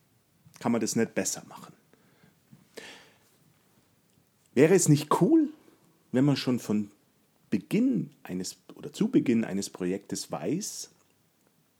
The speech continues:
wie man eine neue Messlatte setzt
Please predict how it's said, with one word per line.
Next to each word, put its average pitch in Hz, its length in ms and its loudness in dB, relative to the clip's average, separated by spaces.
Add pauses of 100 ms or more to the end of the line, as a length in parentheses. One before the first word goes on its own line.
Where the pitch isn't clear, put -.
(1040)
wie 135 100 4
man 160 160 4
eine 110 180 2
neue 87 280 0
Messlatte 147 800 -4
setzt - 680 -8